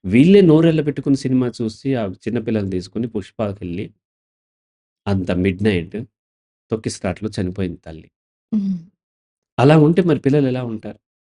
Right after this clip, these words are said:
Speaker 1: వీళ్ళే సినిమాకి తీసుకెళ్తారు. అక్కడ ఊ అంటావా, ఉలిక్కి పడతావా, ఇవి ఉంటాయి కదా. అటువంటి అన్ని పాటలన్నీ చూపిస్తూ ఉంటారు. మళ్ళీ పిల్లలు అదే నేర్చుకుంటారు కదా. ఫస్ట్ మీరన్నా ఆగండి, మీరు తెలుసుకోండి.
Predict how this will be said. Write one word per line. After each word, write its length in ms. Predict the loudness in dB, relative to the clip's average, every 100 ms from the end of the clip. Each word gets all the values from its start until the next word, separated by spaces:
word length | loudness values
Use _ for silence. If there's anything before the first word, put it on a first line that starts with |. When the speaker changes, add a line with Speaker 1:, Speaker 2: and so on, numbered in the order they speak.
| _ _ -4
Speaker 1:
వీళ్ళే 280 | 4 6 6
సినిమాకి 360 | 6 4 4
తీసుకెళ్తారు. 720 | 0 -6 -8 -18 -18 -20 -20 -20 _ _ _ _ -4
అక్కడ 160 | 2
ఊ 220 | 4 6
అంటావా, 420 | 4 2 0 2 2
ఉలిక్కి 320 | 0 -4 -6
పడతావా, 320 | -6 -4 -2
ఇవి 80 | 0
ఉంటాయి 300 | 0 -2 -2
కదా. 220 | -4 -10 _ _ -4
అటువంటి 340 | 0 2 2
అన్ని 160 | 2 -2
పాటలన్నీ 500 | -2 -4 -2 -2 -4
చూపిస్తూ 480 | -6 -12 -12 -14 -16
ఉంటారు. 400 | -16 -18 -16 -8
మళ్ళీ 220 | -4 -2
పిల్లలు 340 | 0 0 2
అదే 140 | 2 2
నేర్చుకుంటారు 560 | 0 -4 -10 -14 -12
కదా. 120 | -16 -18 _ _ -4
ఫస్ట్ 200 | -2 2
మీరన్నా 560 | 2 6 6 6 4 2
ఆగండి, 520 | 0 0 -2 -6 -12 _ _ _ 2
మీరు 200 | 4 4
తెలుసుకోండి. 800 | 2 0 -2 -4 -2 -4 -10